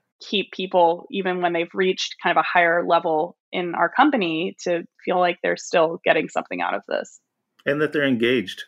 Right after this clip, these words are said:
Speaker 2: Uh, yeah, I
Speaker 1: Yeah.
Speaker 2: love the book club idea. I've, I've been building a library for Overthrow Hospitality for all the bartenders to be able to come in and, and check out books. And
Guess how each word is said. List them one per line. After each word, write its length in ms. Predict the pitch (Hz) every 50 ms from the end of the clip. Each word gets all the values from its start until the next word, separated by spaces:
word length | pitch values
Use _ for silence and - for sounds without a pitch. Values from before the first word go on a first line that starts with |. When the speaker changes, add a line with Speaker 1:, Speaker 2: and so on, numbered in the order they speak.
| _ -
Speaker 2:
Uh, 220 | 120 110 107 107 -
yeah, 160 | 120 117 117
I 20 | 113
Speaker 1:
Yeah. 100 | 214 196
Speaker 2:
love 120 | - 120
the 80 | 127 110
book 300 | 104 120 120 117 - _
club 260 | - 123 113 113 107 113
idea. 480 | 113 120 110 101 110 107 107 101 107 110
I've, 260 | 107 110 110 110 - _ -
I've 160 | 120 110 113
been 200 | 113 113 110 107
building 320 | 101 110 110 107 110 104 104
a 40 | 101
library 600 | 98 98 104 110 123 117 104 95 95 98 101 98
for 420 | - 101 98 95 95 95 - -
Overthrow 400 | - 110 104 101 95 - 101 101
Hospitality 580 | 101 98 - - - - 107 104 104 98 92 90
for 140 | 90 - 101
all 140 | 98 98 95
the 60 | 95
bartenders 480 | 92 98 95 95 - 95 98 98 95 -
to 220 | - 95 92 92 - - - - - - - - - _ _
be 80 | 117
able 180 | 107 98 95 92
to 60 | -
come 140 | 104 101 98
in 100 | 98 98
and, 160 | 98 95 95 - _
and 120 | 107 95 -
check 220 | - 98 95 -
out 180 | - - - 98
books. 320 | 104 95 - - - -
And 160 | - - 226